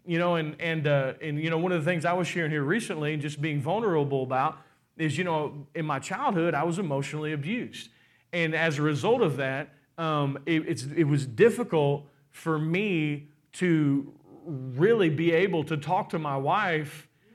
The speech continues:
in a place of when there was a disagreement or something like that, or where she didn't agree with me or had some criticism towards me, without me feeling like I was being attacked and I had to defend myself. 'Cause I spent my entire childhood just being a-, being a-, when my mom was drunk, being attacked.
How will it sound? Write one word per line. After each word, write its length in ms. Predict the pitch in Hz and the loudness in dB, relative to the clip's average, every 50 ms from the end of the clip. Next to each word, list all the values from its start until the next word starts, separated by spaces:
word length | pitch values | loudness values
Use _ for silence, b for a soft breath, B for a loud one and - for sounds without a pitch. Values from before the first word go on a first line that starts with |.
| _ _ _ _ _ _ | _ _ _ _ _ _
in 120 | 175 175 160 | -2 0 0
a 60 | 156 | 0
place 400 | 143 - 170 175 180 180 175 - | -2 2 2 2 2 2 0 -2
of 140 | 165 143 135 | -4 -2 0
when 180 | 147 156 151 | 0 0 0
there 100 | 151 156 | 0 0
was 160 | 151 147 139 131 | 0 0 0 -2
a 60 | 143 | -2
disagreement 800 | 127 120 170 165 170 - 151 131 117 131 175 208 240 226 190 160 | 0 0 0 0 0 -4 -6 -6 -2 -2 0 0 0 0 0 0
or 80 | 156 | -2
something 360 | 143 147 170 156 143 147 143 143 | -2 -2 -4 -2 -2 -2 -2 0
like 200 | 139 135 131 - | -2 -2 -4 -4
that, 180 | 139 139 143 | -2 -2 -2
or 40 | 143 | -2
where 100 | 139 147 | -2 -4
she 160 | 139 - 175 | -4 -2 -2
didn't 160 | 165 165 151 | -2 -2 -2
agree 300 | 147 143 127 123 165 190 | -4 -6 0 0 0 2
with 180 | 196 185 170 185 | 2 0 -2 -4
me 80 | 190 180 | -4 -4
or 80 | 170 | -2
had 160 | 147 151 151 | -2 -2 -4
some 160 | 147 - 147 139 | -4 -6 -8 -4
criticism 500 | - - 202 202 185 - 165 135 131 131 | 0 2 2 2 2 0 -4 -6 -6 -4
towards 300 | - 202 233 247 190 160 | -2 0 0 0 0 -2
me, 180 | 170 170 165 165 B B | -4 -4 -4 -6 B B
without 260 | - 139 180 175 170 | -4 -2 -2 -2 0
me 120 | 180 170 160 | 0 -2 -2
feeling 400 | - - - 214 220 208 185 170 | -2 -2 -2 -2 0 0 0 -2
like 160 | 160 147 151 | -2 -2 0
I 80 | 143 | -2
was 100 | 156 147 | -2 -2
being 220 | 135 139 156 147 147 | -2 -4 -4 -4 -4
attacked 480 | 143 143 - 175 180 170 151 139 - | -6 -6 -6 -6 -4 -4 -4 -4 -6
and 80 | 165 151 | -6 -4
I 60 | 143 | -4
had 120 | 135 143 139 | -4 -4 -4
to 60 | 139 | -6
defend 320 | 135 139 143 165 165 156 | -8 -8 -6 -6 -6 -6
myself. 440 | 139 123 120 - - 101 73 - _ _ _ _ _ _ _ _ _ _ _ _ _ _ - | -6 -8 -8 -8 -10 -12 -12 -14 _ _ _ _ _ _ _ _ _ _ _ _ _ _ -6
'Cause 100 | 156 143 | -2 -2
I 80 | 165 | -2
spent 240 | 143 147 - 208 190 | 0 0 0 0 0
my 140 | 185 170 156 | 0 -2 -2
entire 320 | 143 - 175 185 190 190 | -4 -2 -2 -2 -2 -2
childhood 680 | - - 226 220 233 233 202 165 156 147 143 147 143 - b b b b b b b b | -4 -2 -2 -2 0 0 2 2 2 4 2 0 -2 -6 b b b b b b b b
just 240 | - 165 - - 139 | -4 -4 -4 0 2
being 220 | 160 170 170 160 | 2 2 4 2
a-, 160 | 160 160 - - _ - 151 131 | 0 -2 -6 -12 _ -12 -8 0
being 240 | 127 165 180 180 170 | 2 2 4 4 0
a-, 60 | 165 | -2
when 240 | 151 180 175 165 165 | -2 -2 -2 0 2
my 100 | 165 160 | 2 2
mom 220 | 160 165 170 165 | 2 2 0 0
was 120 | 156 139 123 | 0 -2 -2
drunk, 380 | 117 160 214 226 202 - 160 | -2 0 0 0 0 -2 0
being 220 | 139 156 165 170 160 | 0 0 0 0 -2
attacked. 640 | 156 165 185 220 247 - - - - - - b | -2 -2 -4 -4 -4 -6 -8 -12 -18 -20 -20 b